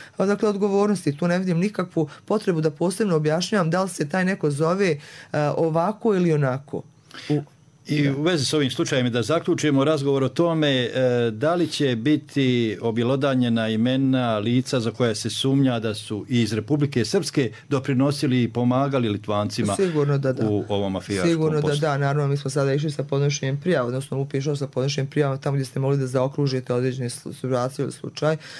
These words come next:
Speaker 1: A dok traje istraga, nije naravno zgodno da se pominju bilo kakva imena, ali je jasno sigurno da određene poduhvate ili aktivnosti koje su tamo vršene nisu mogle baš da prođu bez, da kažem,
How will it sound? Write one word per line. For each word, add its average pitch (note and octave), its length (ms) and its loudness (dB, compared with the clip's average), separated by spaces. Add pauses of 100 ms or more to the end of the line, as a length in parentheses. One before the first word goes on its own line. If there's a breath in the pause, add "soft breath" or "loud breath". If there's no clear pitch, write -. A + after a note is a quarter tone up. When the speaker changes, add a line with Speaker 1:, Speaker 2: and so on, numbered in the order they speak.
(160 loud breath)
Speaker 1:
A C#3+ 100 0
dok D3 180 2
traje D3 320 0
istraga, C#3+ 480 -2
nije C#3 200 2
naravno C3 360 0
zgodno B2+ 360 -2
da A#2+ 120 -4
se C#3+ 180 -6
pominju C3 320 -2
bilo B2+ 200 -2
kakva B2+ 400 -4
imena, B2+ 440 -2 (360 loud breath)
ali C#3+ 220 2
je C3 60 2
jasno C#3+ 300 -2
sigurno E3+ 480 0
da C#3+ 140 0
određene C#3+ 360 0
poduhvate C#3 680 -2
ili C3 120 0
aktivnosti C#3+ 520 -2
koje C3 200 -2
su B2+ 160 -6
tamo C#3 280 -2
vršene D3+ 600 -2 (280 loud breath)
nisu G#3+ 320 0
mogle D#3+ 240 2
baš C#3+ 140 2
da C#3+ 80 2
prođu C#3 480 0
bez, D3 420 -2 (100)
da D#3+ 80 -10
kažem, C#3 540 -4